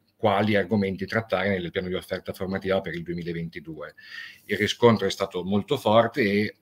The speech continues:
ehm, que-, quello che è stato riportato dalle sedi è stato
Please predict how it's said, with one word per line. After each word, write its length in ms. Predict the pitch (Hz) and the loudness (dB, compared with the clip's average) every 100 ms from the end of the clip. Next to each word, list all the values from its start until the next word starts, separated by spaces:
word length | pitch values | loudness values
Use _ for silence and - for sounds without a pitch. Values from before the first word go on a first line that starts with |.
| _ _ - | _ _ -18
ehm, 540 | 90 87 87 82 80 78 _ _ _ - _ _ _ _ _ _ - - _ | -14 -10 -8 -8 -10 -14 _ _ _ -20 _ _ _ _ _ _ -20 -20 _
que-, 160 | 113 - | -8 2
quello 260 | 147 139 | 4 4
che 80 | 120 | 4
è 40 | |
stato 180 | 110 117 | 2 2
riportato 420 | 120 120 117 104 | 2 2 -2 2
dalle 180 | 117 127 | 2 2
sedi 180 | 151 120 | 2 2
è 40 | 117 | 0
stato 420 | - 95 - | 0 -4 -4